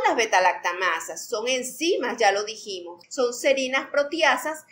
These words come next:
que se parecen mucho a las transpeptidasas o a la fi-, a proteína fijadora de penicilina que hidrolizan el enlace amida del anillo beta-lactámico, de allí su nombre.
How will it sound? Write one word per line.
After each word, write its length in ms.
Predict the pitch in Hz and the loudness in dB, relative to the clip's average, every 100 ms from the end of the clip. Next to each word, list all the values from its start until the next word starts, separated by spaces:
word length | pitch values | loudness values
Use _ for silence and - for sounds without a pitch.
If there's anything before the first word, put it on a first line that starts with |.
| - _ | -20 _
que 120 | 240 | 0
se 160 | 233 220 | 2 0
parecen 640 | 196 190 214 226 294 262 | 2 2 2 -2 -6 -4
mucho 500 | 311 415 415 262 - | -2 -2 0 -2 2
a 80 | 226 | 2
las 220 | 196 196 | 2 0
transpeptidasas 1080 | 220 226 247 269 262 294 302 254 247 254 254 - | 0 -2 0 -4 -4 -4 2 4 4 0 -4 -4
o 140 | 208 | 2
a 80 | 202 | 4
la 220 | 190 190 - | 2 -2 -10
fi-, 120 | - | -14
a 200 | 196 - | -14 -10
proteína 580 | 208 202 202 185 185 208 | -6 -6 -2 -4 -2 -4
fijadora 460 | 262 262 226 226 247 | 0 4 6 6 4
de 80 | |
penicilina 720 | 247 277 285 339 311 226 240 - - - - | 2 -4 -4 -4 -2 0 -2 -4 -14 -20 -6
que 120 | 311 | 0
hidrolizan 640 | 277 247 247 302 480 330 254 | 2 4 4 4 4 2 -2
el 80 | 220 | 0
enlace 520 | 214 208 214 285 - | 2 2 2 -2 -2
amida 560 | 240 262 330 294 262 254 | -2 -2 -2 0 0 2
del 160 | 294 | 2
anillo 420 | 330 330 277 277 269 | 2 2 -4 -4 -2
beta-lactámico, 920 | 247 196 185 185 330 403 269 202 175 | 0 0 0 2 2 2 -2 -8 -4
de 120 | 185 | -2
allí 280 | 185 185 175 | -2 -2 -6
su 180 | - - | -4 -2
nombre. 460 | 262 320 180 - | 0 0 -2 -6